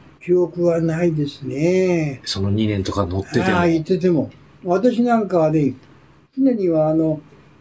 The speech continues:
Speaker 1: もうさっきも言ったように段階、
Speaker 2: うん。
Speaker 1: その、いわゆる年数によってあれしますがね、あの、その二年乗って、私がボカチン食った時の
Speaker 2: はい。
Speaker 1: 昭和十九年には、私は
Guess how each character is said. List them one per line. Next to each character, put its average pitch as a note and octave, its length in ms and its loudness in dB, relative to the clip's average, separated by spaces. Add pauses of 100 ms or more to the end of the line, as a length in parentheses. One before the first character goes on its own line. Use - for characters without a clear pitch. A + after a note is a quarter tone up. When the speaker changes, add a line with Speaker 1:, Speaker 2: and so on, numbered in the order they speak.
(200)
Speaker 1:
も F#3 140 2
う D#3+ 80 2
さ G3 100 2
っ G3 60 -4
き G3+ 100 -4
も F3+ 100 4
言 E3 100 -2
っ - 20 -20
た F3 100 0
よ D#3+ 80 4
う - 40 0
に D3 80 -4
段 F3 200 2
階、 F3+ 300 2
Speaker 2:
う - 60 -8
ん。 E3+ 840 -8 (100)
Speaker 1:
そ - 160 -8
の、 F3 220 2
い F3+ 80 4
わ F3+ 80 4
ゆ - 0 -
る D#3+ 260 -2 (440)
年 F#3+ 200 4
数 G#3 200 -4
に F3+ 120 4
よ D#3+ 120 2
っ - 20 -2
て D3 400 0 (420)
あ D#3+ 120 0
れ E3 100 2
し F3 100 -2
ま E3 160 2
す D#3+ 120 -4
が D3 120 2
ね、 C#3 220 2 (680)
あ E3 120 2
の、 E3 240 2
そ F3 120 -2
の F3+ 60 4
二 F#3+ 160 4
年 G3 260 2
乗 E3 100 2
っ - 20 -2
て、 E3 220 -2
私 F#3 360 2
が G3 240 2 (400)
ボ D#3+ 80 2
カ F3 160 2
チ F3+ 140 0
ン F3+ 100 2
食 D#3+ 100 -12
っ - 20 -20 (140)
た E3 240 4
時 E3+ 300 -4
の D#3 240 2
Speaker 2:
は D3 60 -2
い。 - 20 -10
Speaker 1:
昭 E3+ 220 2
和 E3+ 140 4
十 F3 240 0
九 F#3+ 200 0
年 D#3 220 2
に C3+ 140 6
は、 C3 140 0
私 E3+ 300 0
は F3 160 0